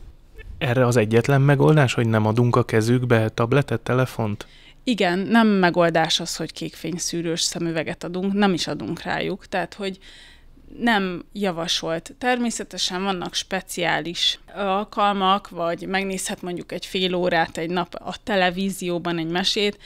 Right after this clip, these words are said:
Speaker 2: de az, hogy telefonoznak, vagy folyamatosan nézik a képernyőt, ez nem jó. Tehát, hogy annyira megrövidíti a látóidegüket, hogy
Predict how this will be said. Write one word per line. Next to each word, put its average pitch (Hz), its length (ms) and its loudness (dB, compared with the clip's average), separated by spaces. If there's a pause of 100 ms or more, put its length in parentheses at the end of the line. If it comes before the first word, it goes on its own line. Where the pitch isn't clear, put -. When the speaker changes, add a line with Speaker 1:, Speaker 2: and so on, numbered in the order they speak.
(360)
Speaker 2:
de 180 160 -4
az, 196 300 0 (120)
hogy 175 540 -4
telefonoznak, 196 1200 -4
vagy 165 280 -6
folyamatosan 175 960 -4 (340)
nézik 196 420 -6
a 165 120 -12
képernyőt, 190 760 -6
ez 196 180 -6
nem 190 360 -2 (260)
jó. 180 320 -8
Tehát, 175 320 -10
hogy 196 360 -4
annyira 190 600 2
megrövidíti 185 1080 -4 (440)
a 175 400 -2 (140)
látóidegüket, 208 1080 -4
hogy 202 380 -8